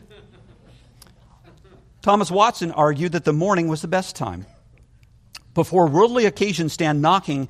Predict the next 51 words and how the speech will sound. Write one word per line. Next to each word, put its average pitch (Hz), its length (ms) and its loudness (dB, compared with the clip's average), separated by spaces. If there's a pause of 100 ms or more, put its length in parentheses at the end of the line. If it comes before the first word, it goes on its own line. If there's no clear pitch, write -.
(140)
at - 140 -8
the 147 80 -6
door 151 360 2
to 135 120 -10
be 127 100 -2
let 131 220 2
in. 117 320 -2 (720)
Richard 160 280 -4
Baxter 160 400 -2
shared 165 240 -4
that 190 120 -2
evening 139 580 -8
was 139 240 0
the 131 60 -6
best 139 220 0
time 131 160 -4
for 117 100 -6
him, 175 220 -2
and 160 120 -2
sometimes 202 420 -6
even 185 280 -6
in 165 100 -4
the 165 60 -4
night 151 280 -2
itself. - 580 -8 (1040)
The 127 100 -6
best 262 300 -2
time 185 220 0
is 147 140 -4
when 156 160 -2
you're 143 140 -2
most 127 500 -4
alert. 113 500 -4
Of - 120 -12
course, 226 340 -2
we 139 80 -4
can't 147 280 -6
all 135 160 -2
stop - 480 -4 (220)
at 131 100 -6
eleven 143 300 0
o'clock 139 360 0
in 123 80 -6
the 127 60 -4
middle 143 180 0
of 123 80 -4
the 123 120 -2
afternoon 135 500 -2
in 127 80 -2
the 120 60 -4
morning, 147 360 0